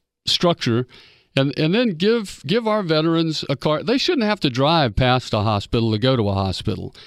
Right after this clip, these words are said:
Uh, they should be able to pick the doctors and, and choose the doctors that they wanna go to. And, uh, I, I think the universal card, care card is, is the way to do it.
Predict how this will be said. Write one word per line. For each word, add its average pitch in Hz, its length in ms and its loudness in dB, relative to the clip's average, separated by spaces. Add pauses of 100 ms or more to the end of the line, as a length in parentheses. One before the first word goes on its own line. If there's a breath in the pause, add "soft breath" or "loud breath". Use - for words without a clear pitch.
(480 loud breath)
Uh, 110 260 0 (260)
they 147 180 0
should 233 260 -2
be 202 80 2
able 151 140 4
to 123 60 0
pick - 300 -2
the 131 100 0
doctors 117 560 0
and, 107 320 -4
and 113 180 0
choose 170 280 -2
the 135 100 -2
doctors 117 460 0
that 104 100 -4
they 120 120 0
wanna 110 200 0
go 101 180 0
to. 98 260 -4 (540 loud breath)
And, 117 280 0
uh, 117 260 0 (640)
I, 160 260 0
I 196 160 0
think 175 220 0
the 143 80 2
universal 143 520 0
card, 165 580 0
care 214 220 0
card 151 360 0
is, 165 220 -2
is 165 220 -2
the 165 80 -2
way 180 140 0
to 185 100 -4
do 220 200 -2
it. - 140 -8